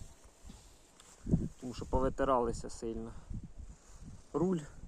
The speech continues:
це вже моя робота, я вже один раз сфарбував. Коротше, треба його перефарбувати ще раз. Сітку встановив на сидіння, доп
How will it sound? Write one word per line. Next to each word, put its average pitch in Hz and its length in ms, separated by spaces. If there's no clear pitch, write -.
це 120 140
вже 120 220
моя 156 340
робота, 151 420
я 127 140
вже 120 120
один 123 220
раз 123 180
сфарбував. 151 680
Коротше, - 340
треба 127 320
його 123 160
перефарбувати 123 760
ще 180 260
раз. - 320
Сітку - 380
встановив 170 680
на 156 480
сидіння, 147 760
доп 135 300